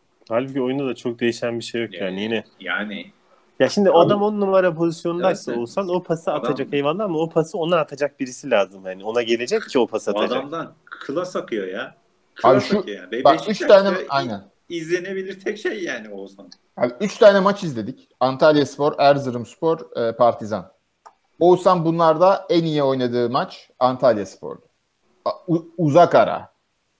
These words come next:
Speaker 3: Uzak ara en iyi oynadığı maç Antalyaspor'du. Anket yapsan, taraftara sorsan ya Partizan işaretler taraftar ya bu maçı niye asist yaptı.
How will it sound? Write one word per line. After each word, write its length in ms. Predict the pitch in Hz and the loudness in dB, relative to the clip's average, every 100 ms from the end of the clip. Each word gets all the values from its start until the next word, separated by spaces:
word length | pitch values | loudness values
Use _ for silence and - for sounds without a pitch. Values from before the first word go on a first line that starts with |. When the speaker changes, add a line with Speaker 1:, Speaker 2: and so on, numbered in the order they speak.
| - | -6
Speaker 3:
Uzak 320 | 135 151 165 | 0 4 4
ara 180 | 151 151 | 4 4
en 100 | 156 | 2
iyi 80 | 147 | -2
oynadığı 280 | 135 131 147 | -4 -4 -4
maç 180 | 151 | -4
Antalyaspor'du. 880 | 135 131 139 113 - 107 104 147 - _ _ _ | -4 0 0 0 -4 -8 -8 -8 -10 _ _ _
Anket 380 | 139 160 196 185 | 2 4 4 6
yapsan, 360 | 165 147 160 151 | 6 6 4 4
taraftara 520 | 156 151 165 160 170 | 6 6 6 4 4
sorsan 460 | 160 135 175 180 | 2 0 0 0
ya 160 | 170 170 | 2 4
Partizan 420 | 160 147 151 156 | 4 2 0 -4
işaretler 580 | 131 131 120 - 123 113 | 2 4 4 2 -2 2
taraftar 440 | 123 123 123 160 | 2 2 2 0
ya 220 | 151 151 143 | 2 0 0
bu 80 | |
maçı 320 | 135 117 - 143 | -4 -6 -6 -4
niye 180 | 139 | -2
asist 360 | 135 117 123 - | -4 -6 -10 -6
yaptı. 300 | 92 - | -6 -6